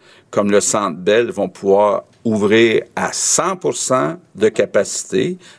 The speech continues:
Donc, ça veut dire que le quatorze mars, l'essentiel des mesures sanitaires va, euh, être levé. Donc, euh, on va revenir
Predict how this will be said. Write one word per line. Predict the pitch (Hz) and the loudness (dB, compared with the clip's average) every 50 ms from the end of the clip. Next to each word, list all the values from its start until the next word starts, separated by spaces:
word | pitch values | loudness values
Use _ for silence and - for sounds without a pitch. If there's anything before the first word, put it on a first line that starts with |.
| _ | _
Donc, | - 110 127 - | -2 -2 -2 0
ça | - 117 | 0 0
veut | 107 101 | 0 2
dire | 95 113 135 180 185 | 2 2 0 0 0
que | - - | 0 0
le | 107 98 92 | 0 0 -2
quatorze | - - 139 - - - 117 95 85 - - | -4 -6 -6 -4 -2 -4 -4 -4 -6 -8 -8
mars, | 95 95 95 117 190 - - - - - - _ _ _ _ _ _ _ _ _ _ _ _ _ _ _ _ _ _ _ _ _ _ _ _ _ _ _ _ _ _ - | -6 -6 -4 -6 -6 -10 -12 -16 -16 -18 -20 _ _ _ _ _ _ _ _ _ _ _ _ _ _ _ _ _ _ _ _ _ _ _ _ _ _ _ _ _ _ -4
l'essentiel | - 113 135 156 147 - - 147 127 110 95 - - - 120 117 131 73 73 - 101 - | 0 0 0 0 0 -2 -2 -4 -4 -6 -10 -8 -4 0 2 2 2 0 -2 -6 -6 -6
des | 107 104 | -2 0
mesures | 107 107 104 101 90 104 113 131 131 | 2 2 2 0 2 2 2 2 0
sanitaires | - - - 98 95 90 85 - - 95 85 92 95 104 120 139 135 - _ _ - - - - - | 0 0 0 0 0 -2 -4 -2 0 0 0 0 0 -2 -4 -8 -10 -16 _ _ -20 -20 -20 -20 -16
va, | - 87 92 101 104 107 113 120 127 - - - _ _ - - | -6 -2 2 4 4 4 4 4 2 0 -2 -8 _ _ -10 -4
euh, | 82 92 90 90 92 87 - - _ | 0 0 2 2 2 0 -2 -4 _
être | - 95 107 101 - - | -2 -2 -2 -2 -4 -2
levé. | 98 92 82 82 85 85 85 92 98 123 147 | -2 -2 -2 -2 -4 -6 -6 -4 -4 -4 -2
Donc, | 135 - - 101 95 95 - - | 0 0 0 0 -2 -6 -4 -2
euh, | 90 87 87 82 | -2 -2 -2 -4
on | 82 | -2
va | 85 95 | 0 0
revenir | 95 - - 104 92 87 95 104 117 127 131 | 0 0 0 0 0 0 0 0 0 -2 -4